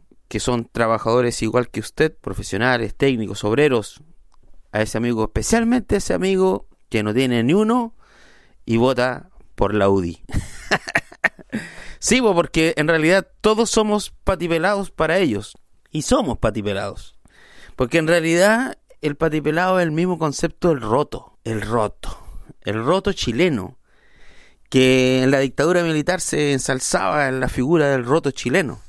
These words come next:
¿Por qué? Porque después de la Guerra del Pacífico hubo un periodo de tiempo donde el roto chileno surge como una figura mítica. ¿Por qué? Porque es cuando el pueblo, que no tenía ni un peso,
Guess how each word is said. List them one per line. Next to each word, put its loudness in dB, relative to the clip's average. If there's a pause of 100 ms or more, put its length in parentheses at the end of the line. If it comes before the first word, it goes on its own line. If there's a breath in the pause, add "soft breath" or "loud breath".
(120)
¿Por 0
qué? 0
Porque 0 (120)
después -2
de 2
la 0
Guerra 0
del -4
Pacífico -2
hubo 4
un -2
periodo 2
de 0
tiempo -2
donde -2
el -6
roto 0
chileno -2 (420 loud breath)
surge 2
como 0
una 2
figura 0
mítica. -4 (680 soft breath)
¿Por -2
qué? 2
Porque 0
es -4
cuando 0
el 0
pueblo, 2
que 0
no 0
tenía 0
ni -2
un -4
peso, -2